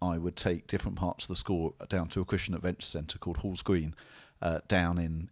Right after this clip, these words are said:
in the Weald in Kent. Uh, and I'd take the sixth formers in the first term and the, the middle school in the second term and the first three years in the third. And the vision of that, and I ran it with a, with a, um, a friend, uh, who was also a Christian,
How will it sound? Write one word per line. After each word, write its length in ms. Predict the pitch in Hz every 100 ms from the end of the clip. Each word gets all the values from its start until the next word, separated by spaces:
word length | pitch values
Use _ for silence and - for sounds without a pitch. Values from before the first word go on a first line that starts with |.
| -
in 100 | 87
the 80 |
Weald 300 | 87 95 82
in 120 | 78 78
Kent. 440 | - 82 65 - - - - -
Uh, 100 | 85
and 80 | 82
I'd 80 |
take 140 | - -
the 60 |
sixth 220 | - - -
formers 320 | 87 80 78
in 60 |
the 60 | 80
first 360 | - 80 - -
term 300 | 78 82 78
and 140 | 76
the, 80 | 73 - -
the 80 | 87
middle 240 | 87 82
school 400 | - - 82 78
in 120 | 78
the 60 | 80
second 360 | - 76 90
term 260 | 76 80 78
and 80 | 76
the 60 |
first 300 | 80 92 82
three 160 | - 78
years 180 | 76 -
in 80 | 80
the 60 |
third. 320 | - 92 73 - - - - - -
And 100 | 110
the 40 |
vision 320 | 107 165 135 113
of 200 | 113 -
that, 280 | 80 71 -
and 160 | 90
I 80 | 87
ran 180 | 92 95
it 80 | 87
with 140 | 90
a, 140 | 82 82 - _
with 140 | 82 82
a, 280 | 80 80 80
um, 260 | 78 80 - -
a 80 | -
friend, 400 | 85 90 82 80 - -
uh, 160 | 82
who 120 | 76 87
was 100 | 85
also 240 | 85 85
a 40 | 82
Christian, 420 | 82 - 65